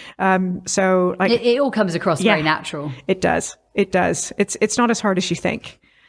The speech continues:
Speaker 2: Well done, you. So what are some of the ways you get your students to keep coming back and wanting more? Because I know that's something that, like, like we were just talking about the student with the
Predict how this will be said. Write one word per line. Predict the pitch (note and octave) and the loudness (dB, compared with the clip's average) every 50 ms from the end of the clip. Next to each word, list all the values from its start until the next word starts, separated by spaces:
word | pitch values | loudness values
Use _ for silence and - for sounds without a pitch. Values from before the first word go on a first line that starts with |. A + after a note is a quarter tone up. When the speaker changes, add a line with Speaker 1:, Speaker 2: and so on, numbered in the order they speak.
| _ _ - | _ _ -8
Speaker 2:
Well | - F3+ | -8 -4
done, | F3+ G3 E3+ D3+ | -2 -2 -2 -2
you. | D3 C#3+ D3 C#3+ D3 - _ - - - - - - - - - | -4 -6 -8 -8 -12 -16 _ -16 -14 -14 -12 -10 -10 -10 -8 -2
So | - - C#4+ C4 C4+ B3+ B3 - - - - | 2 2 4 4 2 0 -4 -6 -12 -8 0
what | C#4 E4 - | 2 2 2
are | |
some | E4+ - F#4+ F4+ | 2 0 -2 -2
of | E4+ | 0
the | F4+ | 0
ways | D4 - A#3+ B3 G3+ | 2 2 2 2 0
you | A#3 | 2
get | G3+ G3 F#3 | 0 0 0
your | F3+ F#3+ | 0 -2
students | - - G#3+ F#3+ F3 D#3 - | -2 -2 -4 -4 -4 -6 -6
to | - - F#3 F3 E3+ | -2 0 0 0 0
keep | E3+ - E3+ - - | -2 -4 -6 -6 -4
coming | - F#3 F#3 F3+ | -2 0 0 2
back | D#3+ D#3+ D3+ D#3 - - | 2 2 2 2 -2 -2
and | - D#3 D3+ D#3 | -2 0 0 0
wanting | D#3 E3+ E3 E3 D#3+ - E3 D#3+ | 0 0 -2 -2 -4 -4 -2 0
more? | E3+ F3 E3+ D#3 | 2 4 4 4
Because | - F3+ E3+ - F#3+ F3+ | 2 0 0 0 2 2
I | G3+ G3+ | 2 2
know | G#3+ A3 | 4 2
that's | G#3+ - - - | 2 2 0 -2
something | - E3 D#3+ E3+ F3 E3+ | -4 -4 -2 -2 -2 0
that, | E3 E3 D#3+ - - | 0 0 -2 0 0
like, | D#3+ D#3 D3+ - | 0 -2 0 -2
like | F#3+ E3+ D3+ - | -4 -4 -4 -4
we | - G3+ | -2 0
were | F#3+ | 0
just | F3+ F3 E3 - | 0 0 -2 -2
talking | F#3+ E3+ - - E3 | -2 -2 -2 -2 -4
about | D#3 - D#3 D#3 - | -2 0 -2 -2 -2
the | D#3 | -4
student | - - - E3+ D#3 D#3 D3 | -6 -2 -2 0 0 0 0
with | D3 D3+ D3 - | 0 -2 -2 -2
the | - - - D#2+ - D3+ | -2 0 0 0 0 -2